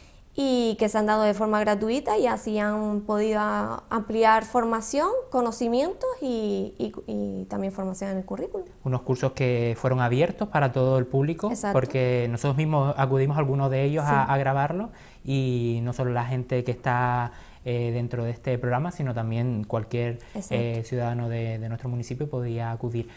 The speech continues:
Speaker 2: Tenemos precisamente un vídeo que nos, que nos pasaste de cuál ha sido la experiencia que han tenido, eh, esos alumnos, eh, que llevabas tú concretamente,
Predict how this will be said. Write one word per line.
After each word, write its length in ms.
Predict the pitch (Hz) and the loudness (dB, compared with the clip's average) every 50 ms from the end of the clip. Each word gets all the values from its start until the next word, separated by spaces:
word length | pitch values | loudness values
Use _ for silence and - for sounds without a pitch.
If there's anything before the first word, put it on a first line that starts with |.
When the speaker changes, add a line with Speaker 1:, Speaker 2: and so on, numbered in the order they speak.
| - - | -6 0
Speaker 2:
Tenemos 200 | - 139 151 165 | 2 4 4 4
precisamente 520 | - 185 170 175 185 175 175 170 170 - | 2 0 2 2 2 2 2 0 0 0
un 100 | 170 165 | 0 2
vídeo 380 | 156 175 185 170 175 180 190 185 | 2 2 2 2 2 0 0 0
que 80 | 143 | -2
nos, 300 | 127 123 123 123 123 123 | -2 -2 -2 -2 -2 -4
que 100 | - 135 | -4 -4
nos 100 | 127 123 | -4 -2
pasaste 480 | - - 135 - - 143 - - 175 175 | -2 -4 -4 -2 -2 -4 -2 -2 -2 -2
de 480 | 156 156 151 143 135 131 123 123 120 117 | 0 0 0 2 2 2 0 0 -2 -2
cuál 200 | - 120 123 131 | -2 -2 0 0
ha 80 | 135 131 | -2 -2
sido 280 | - - 143 156 170 | -2 -2 0 0 2
la 60 | 170 | 2
experiencia 560 | 143 - - 156 139 147 160 165 156 - 175 156 | 0 0 0 0 0 2 0 -2 0 0 0 2
que 80 | 151 | 2
han 100 | 151 151 | 2 2
tenido, 440 | 147 151 151 151 151 151 170 190 208 202 - - - - - - | 2 2 2 2 2 4 2 2 2 -2 -8 -14 -18 -18 -6 0
eh, 800 | 131 127 123 123 120 120 117 117 117 117 113 113 113 110 107 98 101 | 0 2 2 2 2 0 0 0 0 -2 -2 -2 -2 -2 -2 -2 -2
esos 280 | 123 - - 139 123 147 | -4 -2 -2 -2 0 2
alumnos, 580 | 139 143 139 151 160 160 160 170 185 208 208 - - - - | 4 4 4 4 2 2 0 0 0 -2 -2 -4 -10 -16 -14
eh, 280 | - 110 113 - 110 - - | -14 -12 -12 -12 -14 -10 -6
que 100 | - 113 | -4 -2
llevabas 300 | 113 117 107 117 117 - | 0 0 0 -2 -2 -2
tú 120 | - 127 | -2 0
concretamente, 720 | 123 120 117 - 120 120 127 123 127 135 143 143 170 180 | 0 0 0 -2 -2 0 0 0 0 -2 -2 -2 -4 -6